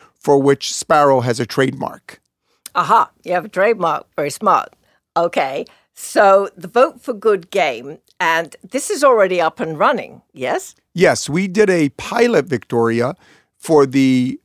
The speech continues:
Speaker 1: November elections, this past November, uh, in the state of Virginia,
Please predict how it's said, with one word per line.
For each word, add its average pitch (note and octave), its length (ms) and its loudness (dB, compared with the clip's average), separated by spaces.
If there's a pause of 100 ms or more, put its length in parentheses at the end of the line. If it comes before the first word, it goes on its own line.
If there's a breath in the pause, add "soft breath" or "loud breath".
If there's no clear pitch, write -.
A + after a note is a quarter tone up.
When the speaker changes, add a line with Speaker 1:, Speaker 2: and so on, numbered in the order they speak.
(180)
Speaker 1:
November D3 640 0
elections, C3 880 -4
this C3+ 160 -4
past B2+ 400 -6
November, C#3 580 -4 (480 soft breath)
uh, B2 460 0
in C#3+ 160 -2
the C3+ 100 -2
state C#3+ 360 -2
of B2+ 140 0
Virginia, D3+ 720 -4